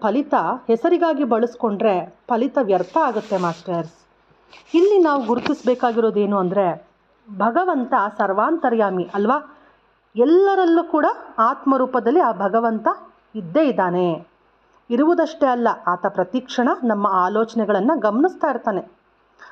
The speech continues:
ಮಾತುಗಳನ್ನ ಕೂಡ ಕೇಳಿಸ್ಕೊಳ್ತಾ ಇರ್ತಾನೆ, ನಮ್ಮ ಕೈಗಳನ್ನ ನೋಡ್ತಾ ಇರ್ತಾನೆ ನಾವ್ ಏನ್ ಮಾಡ್ತಾ ಇದೀವಿ ಅಂತ. ಆದ್ರಿಂದ ನಮ್ಮ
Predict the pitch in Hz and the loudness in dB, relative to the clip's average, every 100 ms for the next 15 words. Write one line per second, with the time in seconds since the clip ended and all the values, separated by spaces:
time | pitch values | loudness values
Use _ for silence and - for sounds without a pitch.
0 | - 226 233 349 381 349 330 311 311 294 | -4 0 0 0 0 2 2 0 -2 -2
1 | 285 - 233 285 - - - 220 196 - | -2 0 0 0 -2 -4 -2 -2 -2 -4
2 | 190 - _ _ _ _ _ _ _ _ | -6 -6 _ _ _ _ _ _ _ _
3 | - 156 156 - 277 320 381 359 320 311 | -2 0 0 0 0 2 2 2 0 -2
4 | 311 277 269 262 226 175 175 208 208 247 | 0 -2 0 -2 0 -2 -2 -4 0 2
5 | 302 220 226 226 233 214 202 180 180 160 | 2 2 0 -2 -2 -2 -4 -4 -6 -8
6 | - _ _ _ _ _ _ _ - 240 | -10 _ _ _ _ _ _ _ -4 -2
7 | 370 262 226 196 202 160 196 247 392 | 0 0 -2 2 0 0 -2 0 0